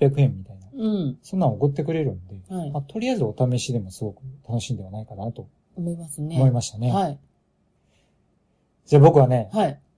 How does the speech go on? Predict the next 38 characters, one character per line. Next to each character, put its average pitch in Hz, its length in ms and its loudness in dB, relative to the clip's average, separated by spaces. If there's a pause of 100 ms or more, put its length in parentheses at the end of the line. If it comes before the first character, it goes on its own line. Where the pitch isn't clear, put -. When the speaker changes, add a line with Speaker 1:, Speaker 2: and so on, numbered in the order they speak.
(300)
Speaker 1:
ベ 139 140 8
ス - 220 2
ト 180 460 6
ド 147 120 6
ラ 143 120 10
マ 143 120 8
賞。 107 320 -2 (300)
Speaker 2:
お！ 254 80 8 (280)
お！ 226 200 0 (1900)
こ 151 420 -12
れ 165 220 -8
が 175 140 2
本 180 340 -2
題 180 220 4
や 180 140 2
な。 156 380 -8 (400)
Speaker 1:
<laughs> - 400 2
い 123 280 0
や、 170 120 2
そ 139 180 0
ん 160 80 0
な 180 80 4
喋 160 280 6
ら 185 140 10
ん - 100 6
で。 208 280 0
Speaker 2:
<laughs> - 2000 0
Speaker 1:
ク 175 140 2
イ 180 40 8
ー 180 100 6
ン 175 40 2
ズ・ 165 100 0
ギ 170 80 8
ャ 170 80 12
ン 156 40 4
ビ 127 100 2
ッ - 40 -8
ト。 - 220 -10